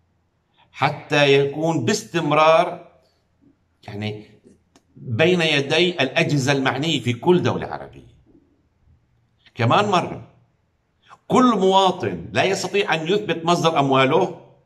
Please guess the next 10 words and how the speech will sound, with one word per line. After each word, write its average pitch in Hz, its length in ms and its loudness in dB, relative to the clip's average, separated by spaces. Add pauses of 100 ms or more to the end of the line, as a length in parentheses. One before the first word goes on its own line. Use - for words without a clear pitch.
(640)
يجب 131 340 0
على 117 220 2
الدولة 117 760 0 (1200)
أن 123 160 0
تضع 127 260 -2
يديها 120 300 0
على 107 160 0
هذه 107 160 -6
الأموال. 104 400 -10 (640)
أمر 135 500 -4